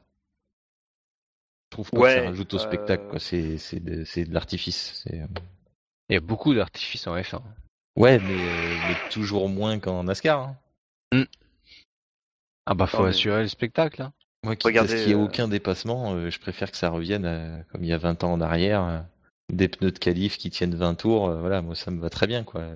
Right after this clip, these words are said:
Speaker 1: Enfin, des, pas des pneus de qualif, mais je veux dire des pneus qui sont endurants et rapides sur, euh, sur vingt tours, pas qui dégringolent d'un coup,
Speaker 3: Mm, mm.
Speaker 1: euh, pas des carcasses molles que tu vois le pneu se déformer sur les vibreurs, on dirait des pneus de poussette.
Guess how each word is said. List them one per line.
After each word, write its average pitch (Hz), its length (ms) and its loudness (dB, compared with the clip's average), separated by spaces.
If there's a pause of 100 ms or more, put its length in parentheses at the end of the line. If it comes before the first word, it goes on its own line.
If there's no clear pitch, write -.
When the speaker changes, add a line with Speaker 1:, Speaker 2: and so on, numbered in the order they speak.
Speaker 1:
Enfin, 82 260 -4
des, 85 180 -4
pas - 260 -2
des 85 100 -2
pneus 87 220 -4
de - 40 -14
qualif, 98 380 -2
mais 87 60 -4
je 82 60 -8
veux 85 40 -10
dire 85 120 -6
des 85 120 -2
pneus 104 160 -4
qui 98 160 -8
sont 90 260 -4
endurants 90 580 0
et 90 120 0
rapides 92 500 0
sur, 82 360 -4
euh, 82 80 -2
sur 90 220 -4
vingt 95 180 -2
tours, 104 260 -6
pas 98 100 -6
qui - 160 -10
dégringolent 87 560 -2
d'un 87 180 -2
coup, 110 380 -4 (200)
Speaker 3:
Mm, 127 40 -6
mm. 113 280 -4
Speaker 1:
euh, 85 220 2
pas 92 200 2
des 90 140 -4
carcasses - 600 -2
molles 101 400 0
que 85 120 -6
tu - 120 -12
vois 85 140 -2
le 85 60 -4
pneu 90 340 -2
se 85 100 -8
déformer 92 560 0
sur 82 200 -4
les 85 140 -6
vibreurs, 87 440 -2
on 78 100 -10
dirait 80 240 -6
des 78 240 -8
pneus 85 300 -8
de - 40 -12
poussette. - 520 -4